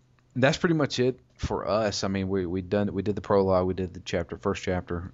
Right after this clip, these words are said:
Um, moving on to chapter two. We're gonna, there's, there's four chapters in all in this game, and we're, we're looking probably to do four episodes, each covering a chapter. Um, we'll see how it goes. Um,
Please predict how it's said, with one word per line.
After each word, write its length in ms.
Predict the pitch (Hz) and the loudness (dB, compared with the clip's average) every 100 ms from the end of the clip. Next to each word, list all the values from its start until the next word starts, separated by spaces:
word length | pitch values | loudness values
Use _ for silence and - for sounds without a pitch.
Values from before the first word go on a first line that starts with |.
| - | -8
Um, 260 | 92 87 | -4 -2
moving 200 | 90 92 | 0 2
on 140 | 92 90 | 2 2
to 60 | |
chapter 340 | 87 - 87 - | 0 0 0 -2
two. 280 | - 92 87 | -2 0 2
We're 120 | 92 | 2
gonna, 160 | 85 | 2
there's, 260 | 92 98 95 | 4 4 4
there's 180 | 110 101 | 2 4
four 160 | 165 | 4
chapters 460 | 135 - 113 101 98 | 4 2 0 0 -2
in 100 | 95 | 0
all 180 | 90 95 | 2 2
in 60 | 101 | 0
this 120 | 101 | -2
game, 400 | 110 107 104 104 - | 0 0 0 -4 -8
and 260 | 85 87 | -6 -4
we're, 160 | 85 87 | -2 -2
we're 140 | 85 | 0
looking 360 | 95 95 98 92 - - | 0 0 0 0 -2 -4
probably 560 | 107 101 101 90 92 | 2 4 4 0 -4
to 120 | - | -6
do 160 | 85 87 | -6 -6
four 320 | 85 - 87 | -6 -4 0
episodes, 800 | 82 - - - - 87 - - - _ _ | 0 -2 -10 -8 -6 -8 -8 -12 -14 _ _
each 220 | 95 - | -10 -10
covering 380 | - 85 73 71 | -6 -4 -4 -8
a 60 | 57 | -10
chapter. 540 | - 64 - 50 50 - - - - - - - _ - | -8 -8 -8 -10 -14 -14 -20 -20 -20 -20 -20 -20 _ -6
Um, 480 | 67 60 55 53 - - _ _ _ - | -4 -4 -6 -12 -16 -20 _ _ _ -2
we'll 100 | 95 | -2
see 180 | - 92 | 0 0
how 180 | 92 | 0
it 120 | 82 62 | -2 0
goes. 640 | 85 87 87 85 - - - _ | 0 0 -2 -4 -8 -12 -20 _
Um, 320 | 82 - - | -8 -8 -12